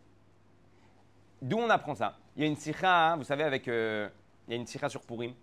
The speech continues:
On a fait une Kippourim, on sait que Kippour, c'est un rapport direct avec Purim, alors on peut parler de Purim. Il y a une sikha du Rabbi sur Vayi Mimei Achashverosh ou Achashverosh, Amolech Meodou Vat Kush.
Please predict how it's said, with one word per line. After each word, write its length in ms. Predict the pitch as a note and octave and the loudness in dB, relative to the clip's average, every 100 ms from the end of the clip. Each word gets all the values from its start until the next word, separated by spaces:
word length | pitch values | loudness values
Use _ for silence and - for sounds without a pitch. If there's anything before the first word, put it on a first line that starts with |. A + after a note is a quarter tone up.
| - - | -20 -14
On 140 | F#2+ | -8
a 100 | G#2 | -8
fait 120 | - | -6
une 160 | A#2 A2+ | -8 -8
Kippourim, 420 | A#2 G#2 G2+ C3 | -10 -12 -10 -8
on 60 | G#2+ | -10
sait 140 | A2 | -12
que 260 | G#2 G2 F#2+ - _ | -10 -10 -10 -14 _
Kippour, 340 | - G#2+ A#2 G2 | -16 -12 -12 -10
c'est 80 | |
un 120 | G#2 G#2 | -10 -6
rapport 300 | G#2+ A2+ G#2 | -6 -4 -6
direct 280 | G2 A2 - | -4 -6 -2
avec 220 | G#2 - | -4 -4
Purim, 200 | G#2+ C#3 | -6 -2
alors 120 | A2 | -2
on 80 | G2+ | -4
peut 80 | G#2 | -4
parler 240 | A2+ G#2+ | -4 -4
de 80 | G#2+ | -8
Purim. 320 | - A2+ E3 - - - - - | -8 -8 -8 -12 -20 -20 -20 -10
Il 40 | - | -2
y 20 | |
a 20 | |
une 60 | C#3 | -2
sikha 180 | C#3+ G#3 | 2 2
du 80 | F3 | 4
Rabbi 240 | D3+ E3+ | 2 0
sur 440 | D#3+ D3+ F3 E3+ - - - - - - - - - | -4 2 4 2 -2 -14 -20 -20 -20 -20 -20 -16 -2
Vayi 400 | B2+ D#3+ D#3 - | 0 2 0 0
Mimei 340 | C#3 B2+ C3 | -2 0 4
Achashverosh 640 | C#3+ C3+ B2+ A2 C3 D#3+ - | 4 4 2 0 2 2 2
ou 100 | D#3 | 4
Achashverosh, 540 | C#3 C3 A2 C3+ D#3 | 4 4 0 0 0
Amolech 300 | C3 C3 C3+ | 0 0 -2
Meodou 260 | A#2+ A2+ C3 | -2 -2 0
Vat 140 | A2+ | 0
Kush. 380 | F#2+ F3+ F3+ - | 0 -2 -4 -6